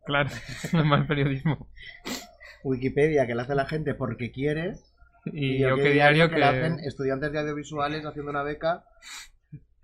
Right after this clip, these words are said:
Speaker 1: Sí, espero no tener que acabar ahí el año que viene, <laughs> sinceramente.
Speaker 2: Pues mira, aprenderás, seguro.
Speaker 1: Sí,
Speaker 2: Y a lo
Speaker 1: muchísimo.
Speaker 2: mejor hasta te conviertes.
Speaker 1: ¿A qué?
Speaker 2: A lo que sea que, que son allí.
Speaker 1: Al lado oscuro.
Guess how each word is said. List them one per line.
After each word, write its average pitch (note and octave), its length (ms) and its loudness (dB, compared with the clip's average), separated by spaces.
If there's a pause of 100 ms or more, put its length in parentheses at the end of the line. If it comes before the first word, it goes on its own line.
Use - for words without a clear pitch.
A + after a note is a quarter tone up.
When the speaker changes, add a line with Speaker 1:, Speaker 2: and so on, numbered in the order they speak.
(260)
Speaker 1:
Sí, - 80 -4
espero C3 240 -2
no C#3 80 -2
tener C#3 180 -2
que C#3+ 60 2
acabar C3 240 0
ahí C3+ 100 0
el C3 60 -4
año C3 180 -6
que B2+ 80 -8
viene, C3 320 -8 (220)
<laughs> E3 540 4
sinceramente. C3+ 680 -4
Speaker 2:
Pues A#2+ 240 -10
mira, A#2+ 360 -4 (160)
aprenderás, C#3 800 -2 (160)
seguro. C3 580 -2 (460)
Speaker 1:
Sí, - 200 -6
Speaker 2:
Y F3+ 60 6
a D3 120 0 (100)
lo D#3+ 60 -2
Speaker 1:
muchísimo. C#3 340 0
Speaker 2:
mejor C3+ 180 2
hasta C#3+ 200 -4
te D3 80 -6
conviertes. A#2 680 -6 (760)
Speaker 1:
¿A D#3 140 2
qué? E3 140 4 (300)
Speaker 2:
A A#2+ 640 2
lo A2 100 -4
que A2 120 -8
sea B2 260 -4
que, A2+ 600 -6
que A2 80 -12
son G#2+ 200 -8
allí. G2 240 -8 (500)
Speaker 1:
Al C#3+ 180 0
lado D3 180 6
oscuro. C3+ 460 -4